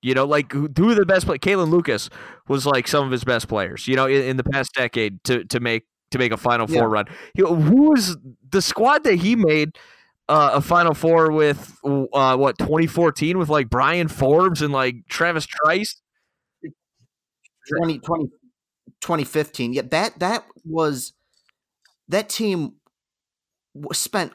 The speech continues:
Speaker 2: a, like, a large majority of the season being garbage. Like, <laughs> they just weren't very good. And they made the Final F-, yeah, no, which
Speaker 1: Right.
Speaker 2: is why this Michigan State team
Speaker 1: Absolutely.
Speaker 2: worries me more than
Speaker 1: Absolutely.
Speaker 2: some of
Speaker 1: Like,
Speaker 2: the other
Speaker 1: no
Speaker 2: ones. Yeah.
Speaker 1: question about it.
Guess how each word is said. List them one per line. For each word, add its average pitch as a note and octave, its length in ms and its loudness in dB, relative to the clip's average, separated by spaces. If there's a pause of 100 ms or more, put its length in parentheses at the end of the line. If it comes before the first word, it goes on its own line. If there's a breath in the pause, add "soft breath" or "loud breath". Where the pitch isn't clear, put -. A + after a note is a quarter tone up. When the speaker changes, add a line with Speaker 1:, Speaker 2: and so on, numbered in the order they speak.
Speaker 2:
a, D3 100 -8 (320)
like, D3+ 240 -4
a C#3 60 -2
large F#3+ 480 -4
majority E3+ 440 -4
of C#3+ 80 -6
the C3 80 -6
season C#3+ 520 -8 (720)
being D3 400 -2 (260)
garbage. E3 640 -6 (560)
Like, F3 200 -2
<laughs> - 20 -20
they - 80 -2
just - 360 -4
weren't G3 320 -2
very E3+ 320 -2
good. G3+ 460 -2 (880 soft breath)
And G3+ 280 -4
they A3+ 100 -2
made G#3+ 220 0
the G3+ 80 -2
Final G3+ 280 -2
F-, - 120 -18
yeah, A3 320 0
no, F3 160 2
which D3 200 2
Speaker 1:
Right. B3 180 6
Speaker 2:
is C3+ 60 0
why D3+ 180 0
this D3 200 -4
Michigan G#3 320 0
State - 160 -2
team - 80 0
Speaker 1:
Absolutely. A#3 320 0
Speaker 2:
worries A#2+ 240 -4
me G3 60 2
more B3 80 4
than D#3+ 480 2
Speaker 1:
Absolutely. A#2 140 -2
Speaker 2:
some B2+ 140 -2
of C3+ 60 2
Speaker 1:
Like, D3 120 2
Speaker 2:
the - 40 -2
other D3+ 80 0
Speaker 1:
no F#3+ 140 2
Speaker 2:
ones. G3+ 80 -4
Yeah. - 20 -12
Speaker 1:
question G3+ 400 0
about F3+ 340 -4
it. E2+ 200 -10